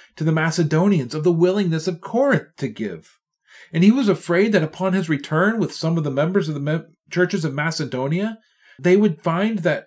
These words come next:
all of his boasting of them would have been in vain, and that the Corinthian church would then be put to shame. And so Paul arranged for this early arrival of Titus so that the promised gift could be arranged and ready before Paul arrived.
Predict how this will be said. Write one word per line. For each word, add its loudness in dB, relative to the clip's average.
all 2
of 0
his 0
boasting 2
of -4
them 0
would 2
have -6
been -2
in -6
vain, -4
and -2
that 2
the -4
Corinthian -2
church 0
would -4
then -2
be 0
put -10
to -12
shame. -10
And -4
so 0
Paul 0
arranged 0
for -2
this -4
early 2
arrival 2
of -4
Titus -2
so 2
that 4
the -2
promised 0
gift -2
could 2
be 4
arranged 0
and 0
ready 0
before 0
Paul -6
arrived. -6